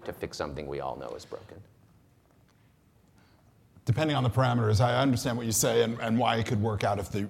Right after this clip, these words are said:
Speaker 2: tax rates were low enough to make it affordable. The challenge, of course, and the fear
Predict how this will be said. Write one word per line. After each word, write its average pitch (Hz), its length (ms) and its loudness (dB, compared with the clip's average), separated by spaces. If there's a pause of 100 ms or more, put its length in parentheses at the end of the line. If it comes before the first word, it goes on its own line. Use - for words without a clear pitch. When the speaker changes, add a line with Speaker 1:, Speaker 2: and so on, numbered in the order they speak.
(160)
Speaker 2:
tax 117 260 0
rates 113 180 0
were 123 120 0
low 123 260 2
enough 101 220 -2
to - 80 -4
make 117 180 2
it 110 80 -2
affordable. 95 420 -2
The 95 80 2
challenge, 180 500 0
of 101 100 2
course, 95 320 -4
and 107 120 -4
the 98 80 -4
fear 104 460 2